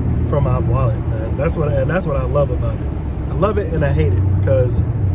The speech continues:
I'm impatient, and what I really wanna do is just buy the B N B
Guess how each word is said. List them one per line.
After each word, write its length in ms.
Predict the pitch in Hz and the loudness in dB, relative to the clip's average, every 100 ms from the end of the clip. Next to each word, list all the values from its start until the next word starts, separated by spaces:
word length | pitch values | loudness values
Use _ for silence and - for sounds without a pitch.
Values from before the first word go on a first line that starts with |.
| - | 0
I'm 140 | 156 175 | 0 0
impatient, 580 | 151 180 180 151 127 117 - - - - - - - - - 147 | 0 0 0 -2 -4 -6 -8 -8 -8 -8 -8 -6 -6 -6 -4 -2
and 480 | 139 131 123 117 110 113 - - - - - 131 | 0 0 0 -2 -4 -4 -6 -6 -6 -6 -4 -2
what 140 | 147 | 0
I 80 | 131 | 0
really 300 | 131 254 190 | 2 2 2
wanna 240 | 139 135 | 2 0
do 300 | 131 131 127 - - - - - - - - - | 2 2 2 2 0 0 -2 -4 -4 -4 -4 0
is 140 | 147 | 0
just 240 | 139 147 139 | 2 2 2
buy 200 | 151 151 | 2 2
the 80 | 139 | 2
B 200 | 147 147 | 2 2
N 120 | |
B 100 | 139 | 2